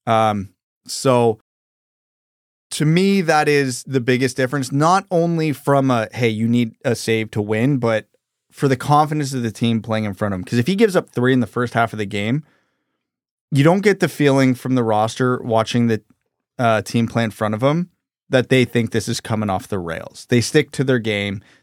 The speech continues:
They don't change a thing. They don't start caving five guys and abandoning the offense because they know every shot's going in. So,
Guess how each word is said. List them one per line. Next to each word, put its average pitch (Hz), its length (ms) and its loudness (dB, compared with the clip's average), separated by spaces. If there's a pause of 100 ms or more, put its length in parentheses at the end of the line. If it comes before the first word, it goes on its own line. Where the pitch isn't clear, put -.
They 131 80 6
don't 131 240 2
change 117 280 0
a 113 60 -4
thing. 107 240 -4
They 107 80 0
don't 127 200 0
start 131 340 0
caving 117 420 0
five 110 380 0
guys 101 400 0
and 104 80 -2
abandoning 101 580 -2
the 98 80 -4
offense 92 460 -4
because 95 380 -2
they 98 220 -2
know 95 600 2 (240)
every 98 280 -2
shot's - 400 -4
going 95 340 -4
in. - 200 -16
So, - 320 -4